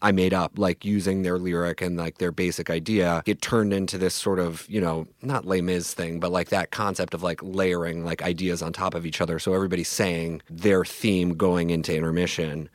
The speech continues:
And at one point it was so, so big that it was confusing, and then it got stripped away.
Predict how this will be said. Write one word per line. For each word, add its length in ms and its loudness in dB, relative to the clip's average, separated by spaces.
And 480 6
at 140 8
one 300 6
point 240 4
it 60 4
was 200 2
so, 680 6
so 280 8
big 460 6
that 160 6
it 80 6
was 160 2
confusing, 840 4
and 180 2
then 100 6
it 100 0
got 200 -2
stripped 340 -2
away. 600 6